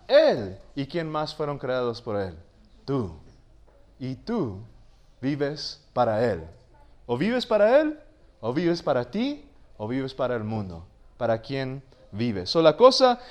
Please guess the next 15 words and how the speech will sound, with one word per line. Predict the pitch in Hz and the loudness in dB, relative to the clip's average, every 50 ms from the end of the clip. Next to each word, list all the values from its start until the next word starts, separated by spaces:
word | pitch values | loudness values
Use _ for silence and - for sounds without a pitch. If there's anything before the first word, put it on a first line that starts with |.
| - - - | -20 -14 -10
más | 131 135 147 180 220 254 269 269 254 - - | -6 -4 2 4 6 6 6 4 4 0 -2
importante, | - 196 190 190 185 185 170 151 151 - 214 220 226 214 196 - - 117 101 92 98 - - - - - - - | 0 0 -2 0 4 6 6 6 6 8 8 8 8 8 4 0 -2 -4 -4 -4 -6 -10 -16 -20 -20 -20 0 2
la | 151 143 147 | 2 4 6
cosa | 196 208 202 - 202 | 4 2 4 4 4
más | 180 175 180 190 214 262 277 262 247 - - | 4 2 -2 2 4 6 6 6 4 2 -2
importante | 202 190 185 185 170 160 - - 226 220 202 175 185 165 - | -2 -4 0 2 0 0 2 2 0 2 2 0 -4 -4 -4
que | 160 151 | -4 -4
no | 160 202 226 | -4 -4 -2
nos | 233 226 | 0 0
debemos | 214 202 208 214 214 214 208 | 2 2 2 0 0 -2 0
olvidar | 202 175 160 151 156 147 185 233 208 165 135 139 139 - - - - | 0 -2 0 -2 -2 2 6 8 8 8 6 4 0 -6 -16 -16 -6
es | - 156 160 | -4 -4 -2
que | 156 185 170 | 0 0 0
el | 160 143 | 0 0
centro | - - - - 247 277 285 277 269 269 - 247 247 247 247 247 | -2 -4 -2 2 2 2 2 2 -2 -2 2 2 4 4 2 0